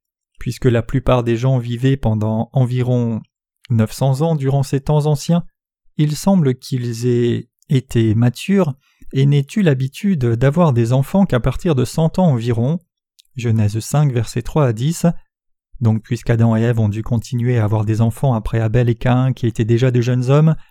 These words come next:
ils doivent avoir donné naissance à beaucoup d'enfants. Les naissances multiples étaient de plus la norme en ces temps-là.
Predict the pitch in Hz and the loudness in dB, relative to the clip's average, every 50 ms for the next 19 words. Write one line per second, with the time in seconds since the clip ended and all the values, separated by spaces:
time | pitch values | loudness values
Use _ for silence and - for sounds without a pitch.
0 | - - - _ _ _ - - 147 147 151 180 208 - - 151 135 131 131 127 | -16 -16 -18 _ _ _ -4 -2 0 2 2 2 2 2 2 0 2 2 2 2
1 | 127 151 175 180 170 139 131 113 - - 190 180 - - 120 117 131 180 208 - | 2 2 4 4 4 4 2 0 -2 -2 -2 -2 -2 -2 -6 -4 -4 -6 -6 -6
2 | - 165 127 135 120 - - - 135 143 165 180 - - _ _ _ _ _ _ | -4 -2 -2 -2 -2 -2 -2 -2 0 2 2 0 0 -4 _ _ _ _ _ _
3 | _ _ _ _ _ _ - - 123 113 117 117 120 117 - - 127 117 - 131 | _ _ _ _ _ _ -8 -4 0 0 2 2 2 0 0 0 -2 0 0 0
4 | 127 120 - - 151 151 - - 123 - - 120 113 131 117 - - 160 156 - | -2 -2 -2 -2 -2 -2 0 -2 -2 0 0 0 0 0 -2 -2 -2 -2 -2 0
5 | - 131 117 117 135 147 160 151 123 117 - - 151 - - 123 117 107 113 127 | 0 0 0 2 2 2 2 2 0 0 -2 -2 -4 -2 0 0 2 2 2 0
6 | 139 143 - | 0 -2 -4